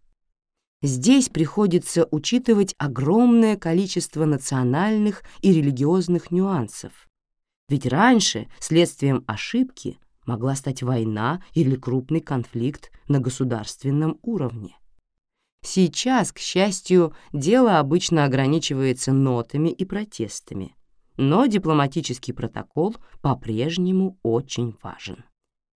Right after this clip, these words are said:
Все эти правила придуманы, и вот в этом случае часто записаны,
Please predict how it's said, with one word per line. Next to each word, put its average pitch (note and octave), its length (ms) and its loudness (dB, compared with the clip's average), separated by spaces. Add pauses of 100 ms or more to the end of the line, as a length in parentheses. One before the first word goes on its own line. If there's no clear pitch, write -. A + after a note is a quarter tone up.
(160)
Все E3 360 6
эти C3 200 0
правила D3+ 640 0
придуманы, B2 920 -2 (640)
и E3 220 2
вот C#3 240 0
в C3 140 -4
этом A#2 300 -2
случае C3 480 -4
часто - 440 -6
записаны, A2 800 -6